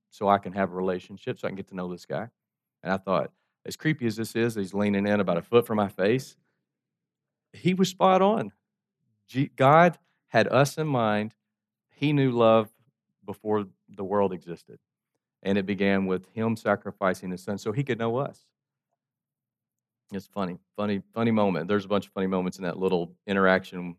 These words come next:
with this man. Um, but here's the thing. His commandment is unfulfilled if the love stops with us. So we know he's gonna love us unconditionally, right? He tells us that he's already proven that.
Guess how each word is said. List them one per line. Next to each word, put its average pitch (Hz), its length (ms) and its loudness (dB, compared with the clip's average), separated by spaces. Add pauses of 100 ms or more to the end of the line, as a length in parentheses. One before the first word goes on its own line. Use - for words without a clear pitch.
(120)
with 95 200 -4
this - 180 -14
man. 87 260 -6 (640)
Um, 95 520 6 (580)
but 113 180 0
here's 151 320 2
the 127 140 -4
thing. 101 400 -2 (880)
His 127 180 0
commandment 127 580 2
is 101 140 -2
unfulfilled 113 960 0
if 104 280 -2
the 104 100 -4
love 104 240 0
stops 95 360 0
with 90 120 -8
us. - 320 -4 (280)
So 113 140 2
we 160 180 6
know 156 300 10
he's 135 220 2
gonna 127 180 4
love 117 260 6
us 90 280 4
unconditionally, 98 760 -4 (160)
right? 98 200 -2
He 107 120 -10 (140)
tells 117 300 2
us 110 280 -4
that 101 220 0
he's 110 200 -6
already 123 300 6
proven 95 420 0
that. 80 240 -6